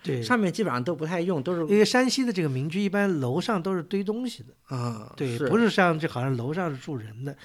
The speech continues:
Speaker 1: 可能上下不方便吧。
Speaker 2: 但是因为当时刚刚仿古不久嘛，然后也不开眼啊，就是一看那个人家家里那顶上，看见那个最高层那个大梁上，我，我印象很深啊，先第一眼看到一个雍正七年，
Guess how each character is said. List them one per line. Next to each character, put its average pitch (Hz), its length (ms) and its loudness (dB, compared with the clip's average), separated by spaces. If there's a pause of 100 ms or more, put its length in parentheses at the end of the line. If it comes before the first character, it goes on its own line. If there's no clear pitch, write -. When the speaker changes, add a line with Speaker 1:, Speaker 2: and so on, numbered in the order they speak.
(100)
Speaker 1:
可 123 120 -8
能 139 200 -4
上 160 220 -6
下 151 100 -6
不 135 140 -12
方 156 260 -12
便 151 180 -6
吧。 113 100 -16
Speaker 2:
但 254 80 -6
是 254 240 -2
因 233 100 -2
为 226 80 2
当 262 180 0
时 190 440 0
刚 202 440 -4
刚 196 320 -2
仿 156 300 -6
古 202 160 -10
不 - 140 -10
久 - 320 -10
嘛， - 120 -14
然 113 300 -10
后 127 400 -6
也 120 140 -12
不 - 100 -12
开 160 260 -6
眼 160 240 -8 (240)
啊， 104 120 -14
就 127 120 -14
是 151 80 -10
一 175 60 -14
看 185 320 -8
那 170 120 -6
个 147 100 -2
人 127 180 -4
家 160 80 -6
家 165 200 -8
里 147 80 -4
那 147 100 -6
顶 - 240 -16
上， 127 260 -8 (260)
看 - 140 -10
见 147 60 -6
那 147 100 -6
个 131 240 -4 (300)
最 175 180 2
高 147 240 0
层 123 220 -8
那 135 100 -6
个 143 60 -8
大 - 220 -6
梁 120 220 -8
上， 123 240 -8 (260)
我， 135 140 -2 (100)
我 156 140 0
印 220 60 4
象 226 140 2
很 127 120 -4
深 165 240 0
啊， 147 140 0
先 269 420 0
第 262 140 0
一 208 200 8
眼 110 240 0
看 175 200 0
到 151 120 4
一 151 80 2
个 156 100 2
雍 160 580 -2
正 190 160 2
七 254 220 0
年， 104 260 -2